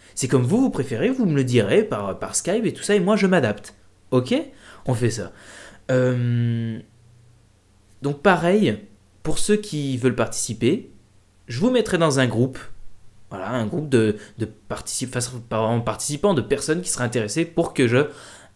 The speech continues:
euh, pour que je présente leur chaîne. Voilà. Et puis, ben, il y aura un tirage au sort, euh, euh,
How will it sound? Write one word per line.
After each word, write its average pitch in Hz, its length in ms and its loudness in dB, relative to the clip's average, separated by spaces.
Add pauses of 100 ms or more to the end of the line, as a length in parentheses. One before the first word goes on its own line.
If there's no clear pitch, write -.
euh, 98 500 0
pour 101 220 -12
que 123 120 2
je 113 160 2
présente 120 460 -2
leur 117 160 -4
chaîne. - 220 -10 (920)
Voilà. 98 280 -6 (440)
Et 110 140 0
puis, 135 400 -2
ben, 107 340 2
il 101 80 -2
y 104 60 4
aura 113 220 2
un 104 120 2
tirage 104 420 -4
au 104 80 -2
sort, 107 480 0
euh, 95 300 -2 (560)
euh, 101 420 -4